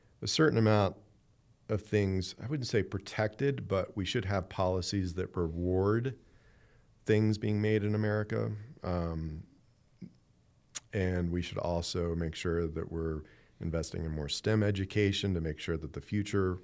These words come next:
workforce is, is educated and prepared for kind of the new world. Um, we're looking forward, and, and there, there's not much, you know, from a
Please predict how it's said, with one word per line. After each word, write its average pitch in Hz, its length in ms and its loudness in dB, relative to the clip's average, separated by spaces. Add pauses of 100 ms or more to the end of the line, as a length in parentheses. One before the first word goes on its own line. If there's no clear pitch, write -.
workforce 90 680 -2
is, 85 260 -6 (100)
is 85 160 -6
educated 90 580 -2
and 82 100 -4
prepared 82 440 -4
for 87 100 -8
kind 87 180 -4
of 85 60 -4
the 87 80 -2
new 87 160 -2
world. 87 420 -2 (720)
Um, 76 440 -4
we're 85 140 -4 (100)
looking 92 280 -2
forward, 90 600 0
and, 104 140 -2
and 147 300 0
there, 151 120 0
there's 131 200 2
not 147 220 6
much, 117 400 2 (760)
you 127 80 4
know, 107 100 8
from 113 220 4
a 92 160 6